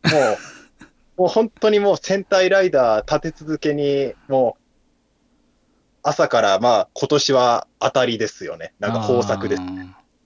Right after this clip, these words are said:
Speaker 2: しまったな。
Speaker 1: はい、というわけで今回は、
Speaker 2: うん。はいはい。
Speaker 1: はい。高橋さんは、えー、どちらもちょっとご覧になってないということなん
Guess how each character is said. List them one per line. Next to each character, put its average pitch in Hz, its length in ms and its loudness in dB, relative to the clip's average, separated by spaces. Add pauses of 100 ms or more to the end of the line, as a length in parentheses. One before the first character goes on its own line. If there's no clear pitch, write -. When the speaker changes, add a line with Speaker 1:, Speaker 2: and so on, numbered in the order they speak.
(1500)
Speaker 2:
し - 200 -2
ま 110 80 0
っ 104 80 0
た - 120 -2
な。 - 20 2
Speaker 1:
は 147 60 2
い、 - 0 -
と - 0 -
い - 20 -
う - 20 -2
わ 143 100 0
け 123 100 -2
で - 60 0
今 110 220 -6
回 101 120 0
は、 95 40 2
Speaker 2:
う 92 40 -2
ん。 - 20 -6 (640)
は 110 40 -4
い 101 60 -8
は 98 80 -8
い。 92 40 -10
Speaker 1:
は 90 40 -12
い。 - 120 -20 (1000)
高 247 200 0
橋 - 40 0
さ 139 140 0
ん 104 80 0
は、 87 320 -2
え 95 260 -2
ー、 - 80 -14
ど 127 100 -4
ち 131 120 0
ら 127 60 2
も - 80 -2
ち - 60 -6
ょ 104 40 -2
っ - 20 -2
と 107 80 -8
ご 120 60 0
覧 123 160 0
に 123 80 -2
な 151 100 2
っ - 80 -6
て 104 80 -4
な 151 180 0
い 175 60 -4
と 95 160 -10
い 82 180 -10
う 76 120 -16 (120)
こ - 60 -18
と 98 160 -6
な 85 80 -6
ん 82 60 -4